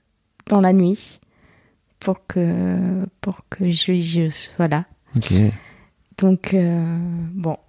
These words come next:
Speaker 1: voilà, c'est, ça, c'était assez, euh, je, je remercierai jamais encore, euh, ces, ces amis, euh, de, de m'avoir accompagnée,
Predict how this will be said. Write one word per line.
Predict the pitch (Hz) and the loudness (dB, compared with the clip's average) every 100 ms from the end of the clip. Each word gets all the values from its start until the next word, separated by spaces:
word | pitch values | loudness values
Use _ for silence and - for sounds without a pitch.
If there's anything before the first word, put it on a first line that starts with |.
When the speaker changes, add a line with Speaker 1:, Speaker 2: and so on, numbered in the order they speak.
| - | -4
Speaker 1:
voilà, | 196 175 175 175 170 | 0 2 0 -2 -8
c'est, | - 180 | -10 -2
ça, | 208 | 0
c'était | 208 233 202 196 | 2 2 2 2
assez, | 185 190 - 254 240 | 2 0 -4 0 0
euh, | 226 208 202 196 | 2 0 0 0
je, | 196 202 | 0 0
je | - | 4
remercierai | 214 202 196 214 202 | 4 4 2 2 2
jamais | 196 202 220 220 | 4 6 6 4
encore, | 196 190 214 190 | 2 0 -2 0
euh, | 196 185 185 185 | 0 0 -2 -4
ces, | - 196 | -4 -4
ces | 175 - 180 | -2 -2 2
amis, | 185 190 214 196 | 4 4 4 2
euh, | 185 | 0
de, | 180 175 | -2 -4
de | 175 185 | -4 -2
m'avoir | 175 170 170 | -2 -2 -4
accompagnée, | 170 - 170 170 185 | -4 -4 -4 0 -2